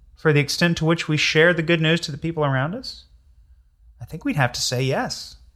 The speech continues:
The church is God's number one plan to reach the world with the gospel, and we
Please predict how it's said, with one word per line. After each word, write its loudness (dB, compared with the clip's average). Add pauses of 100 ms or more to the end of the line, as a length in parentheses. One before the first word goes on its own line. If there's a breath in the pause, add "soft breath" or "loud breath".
(800)
The -4
church 4 (260)
is -6
God's 2
number 2
one 4
plan 0
to -2
reach -4
the -2
world 0
with -4
the -8
gospel, -8
and -2
we -4